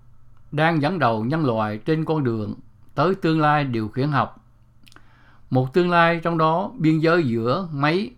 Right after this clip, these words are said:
và con người sẽ dần biến mất và mở đường cho cyborg, con người sinh học. Những phần mở rộng không gian này có thể theo dõi các tín hiệu sinh lý,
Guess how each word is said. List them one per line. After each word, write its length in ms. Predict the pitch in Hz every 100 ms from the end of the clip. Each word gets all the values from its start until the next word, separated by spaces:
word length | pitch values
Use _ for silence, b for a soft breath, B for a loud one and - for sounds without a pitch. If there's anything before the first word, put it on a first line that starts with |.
| -
và 380 | 117 123 117 113
con 260 | - 160 135
người 280 | 113 107 98
sẽ 320 | - 110 143
dần 440 | 165 123 120 104
biến 200 | 117 180
mất 120 | 185 196 - - b b b b -
và 200 | 120 117
mở 220 | 101 131
đường 320 | 131 110 101
cho 360 | 101 143 139 131 -
cyborg, 500 | 147 139 139 131 131 135 b b b b -
con 200 | 139 135
người 220 | 110 101
sinh 240 | - 139
học. 340 | 120 107 - - b b -
Những 200 | 127 208
phần 260 | 156 135 127
mở 140 | 208
rộng 300 | 165 127 123
không 260 | - 190 175
gian 200 | 185 165
này 360 | 131 120 113 - 175
có 140 | 190
thể 300 | 208 120 131
theo 240 | 185 175 175
dõi 280 | 117 120 160
các 300 | 208 202 -
tín 140 | 208
hiệu 260 | 147 120 110
sinh 220 | 170 160
lý, 320 | 165 202